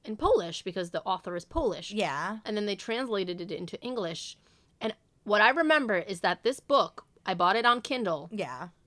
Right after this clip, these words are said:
Speaker 1: And it was, like, eight dollars, which is a lot for a Kindle book.
Speaker 2: Oh, really?
Speaker 1: Yes.
Speaker 2: Okay.
Speaker 1: Usually a Kindle book is, like, a dollar, two dollars,
Speaker 2: Okay.
Speaker 1: three dollars. It was, like, seven ninety-nine.
Speaker 2: Oh, wow.
Speaker 1: And I was like, "Okay, I'm gonna buy it,"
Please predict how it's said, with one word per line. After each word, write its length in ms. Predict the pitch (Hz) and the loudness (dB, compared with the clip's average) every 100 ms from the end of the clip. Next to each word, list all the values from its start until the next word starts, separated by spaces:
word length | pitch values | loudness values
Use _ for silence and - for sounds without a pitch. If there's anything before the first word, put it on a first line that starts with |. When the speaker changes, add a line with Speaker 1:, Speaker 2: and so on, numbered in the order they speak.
| _ _ - | _ _ -4
Speaker 1:
And 100 | 220 | -2
it 60 | 233 | -2
was, 140 | 240 | -2
like, 160 | 247 - _ _ - | -4 -6 _ _ 0
eight 260 | 220 - | 0 0
dollars, 600 | - 151 147 98 - - _ - | -2 -2 -4 -12 -18 -20 _ -4
which 160 | 277 | 0
is 100 | 370 571 | 8 8
a 40 | 311 | 8
lot 260 | 180 - | 6 2
for 140 | - 185 | 0 -6
a 60 | |
Kindle 340 | 170 185 151 143 | -4 -6 -6 -10
book. 280 | 135 - - | -14 -12 -2
Speaker 2:
Oh, 160 | 196 180 | -2 0
really? 500 | 170 185 220 269 - | 0 -2 -2 -6 -4
Speaker 1:
Yes. 320 | 202 - - 170 | -4 -4 -6 -8
Speaker 2:
Okay. 160 | 196 262 | -2 -2
Speaker 1:
Usually 320 | 277 339 311 | -2 -2 -4
a 60 | |
Kindle 280 | - 247 247 | -4 -4 -2
book 200 | 233 240 | -2 -2
is, 100 | 214 | -2
like, 220 | 190 170 - | -2 -4 -6
a 80 | 202 | -4
dollar, 400 | 185 165 170 175 | 0 0 0 -4
two 200 | 175 180 | -4 -4
dollars, 380 | 165 160 160 170 | 0 0 -2 -2
Speaker 2:
Okay. 180 | 208 214 | 0 2
Speaker 1:
three 160 | 165 156 | 4 4
dollars. 520 | - 92 - - - _ _ _ _ - | 0 -6 -16 -20 -20 _ _ _ _ -2
It 120 | 320 | 4
was, 140 | 466 - | 4 4
like, 160 | 247 | -4
seven 500 | - - 220 190 202 196 | -6 0 4 4 4 2
ninety-nine. 760 | 180 175 165 139 117 80 196 - | 0 -2 -4 -8 -12 -16 -10 0
Speaker 2:
Oh, 140 | 226 | 0
wow. 480 | 156 147 170 143 190 _ _ 226 | 0 0 0 -2 -6 _ _ 4
Speaker 1:
And 100 | 233 | 6
I 120 | 247 | 6
was 120 | 262 | 6
like, 240 | 269 262 - - | 2 0 -2 -4
"Okay, 220 | 523 359 | 0 2
I'm 80 | 220 | 2
gonna 100 | 285 | 2
buy 240 | 190 160 | 2 2
it," 180 | 180 | -4